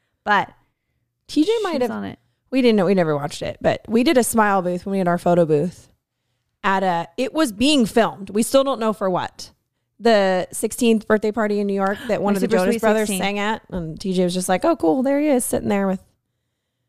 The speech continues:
Speaker 2: like, just, you know, like, fifty other people."
Speaker 1: How old were you when the Jonas Brothers were a thing? Because I went to a Jonas Brothers concert my, like, junior, senior year of high school. Ian came.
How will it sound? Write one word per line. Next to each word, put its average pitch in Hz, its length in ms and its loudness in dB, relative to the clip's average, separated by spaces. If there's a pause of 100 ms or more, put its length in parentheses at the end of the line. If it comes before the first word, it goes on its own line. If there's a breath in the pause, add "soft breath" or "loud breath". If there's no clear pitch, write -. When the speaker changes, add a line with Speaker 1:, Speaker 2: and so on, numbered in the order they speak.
(320)
Speaker 2:
like, 233 180 -10
just, - 300 -8
you 254 80 0
know, 196 120 0
like, 247 180 -2
fifty 214 260 -6
other 240 120 -4
people." 320 280 -2
Speaker 1:
How 480 100 4
old 370 320 0
were 269 140 -4
you 208 340 0
when 202 140 -4
the 202 100 -2
Jonas 220 380 -2
Brothers 190 440 -4
were 185 140 -6
a 190 80 -8
thing? 214 380 -4
Because 185 260 -6 (100)
I 277 280 -2
went 262 280 -4
to 214 140 -6
a 190 60 -4
Jonas 175 340 -6
Brothers 175 320 -10
concert 180 600 -8 (100)
my, 175 140 -12
like, 175 200 -10 (300)
junior, 180 340 -6
senior 185 280 -8
year 175 120 -4
of 165 60 -10
high 190 140 -6
school. 156 420 -12
Ian 240 220 -4
came. 170 360 -10